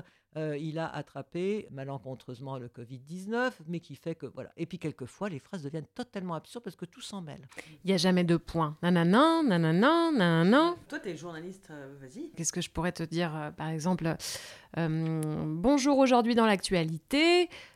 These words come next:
Speaker 2: Euh, trois cent vingt mille morts, euh, dans le dernier attentat, euh, aux États-Unis. C'est ça, en fait.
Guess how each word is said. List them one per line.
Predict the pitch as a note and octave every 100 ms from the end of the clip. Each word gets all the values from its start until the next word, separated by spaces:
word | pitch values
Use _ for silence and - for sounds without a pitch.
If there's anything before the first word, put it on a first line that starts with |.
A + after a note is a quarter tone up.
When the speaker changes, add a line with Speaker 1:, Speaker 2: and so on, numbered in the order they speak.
| -
Speaker 2:
Euh, | F3 F3
trois | - D4+
cent | D4+ D4
vingt | C#4
mille | C4 B3+
morts, | A#3+ B3 B3+ B3 A3
euh, | G#3
dans | F#3+ G3 G3
le | F#3+ F3+
dernier | G#3 A3 A3+
attentat, | A3 G#3+ G#3 G#3+ A3+ A3+ A3 G#3
euh, | F3+ F3+ F3 F3 F3
aux | D3+
États-Unis. | F#3 F#3+ F#3+ F3+ E3 F3+ C#4 F#4 F#4 F#4 D4
C'est | - F3+
ça, | - B3+
en | F#3
fait. | D3 D#3+ -